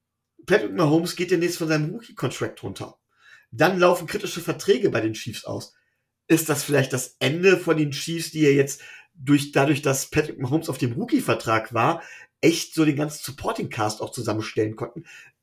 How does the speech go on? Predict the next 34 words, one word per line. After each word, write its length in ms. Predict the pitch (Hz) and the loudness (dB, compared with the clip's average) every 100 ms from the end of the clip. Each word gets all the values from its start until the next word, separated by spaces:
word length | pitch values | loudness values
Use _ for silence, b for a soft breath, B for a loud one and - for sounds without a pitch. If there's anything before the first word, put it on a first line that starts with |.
| _ | _
Ist 120 | 160 - | 0 2
vielleicht 240 | 117 110 | 0 0
auch 80 | 110 | -6
das 160 | 113 | -6
Ende 180 | - 120 | -2 2
der 120 | 113 | 2
Dominanz 440 | 104 110 110 110 - | 2 -2 -2 -4 -4
der 140 | 110 | -6
Chiefs. 360 | - 208 127 - B B | -4 -4 -4 -6 B B
Und 100 | 120 | -6
vielleicht 280 | 131 143 - | 0 0 0
haben 160 | 160 151 | -2 -2
sie 140 | 127 | 0
dann 260 | 156 202 - | 2 0 2
auch 320 | 247 196 - b _ | 4 4 0 b _
mit 180 | 135 180 | 4 4
einem 180 | 220 - | 0 -4
Quarterback, 600 | 185 180 170 165 165 147 | -4 -2 0 0 0 -4
mit 120 | 139 | -6
einem 80 | 131 | -6
Superstar-Quarterback, 960 | 151 208 185 - 160 - 151 139 135 | -4 -2 -2 -2 -4 -4 -2 -2 -2
der 120 | 165 | -4
Patrick 300 | 135 127 - | -2 -6 -6
Mahomes 280 | 120 120 123 | -4 -4 0
ist, 260 | 190 - b b b b b _ | 0 0 b b b b b _
vielleicht 260 | - 110 - | 0 0 2
stehen 160 | 123 | -2
sie 100 | 113 | 0
auch 200 | 113 113 | -4 -2
irgendwann 260 | 117 135 139 | -2 0 2
da 160 | 135 | 0
und 60 | 135 | 0
sagen, 260 | 139 139 156 | 0 0 -2
okay, 460 | - 247 139 - | 4 4 4 -4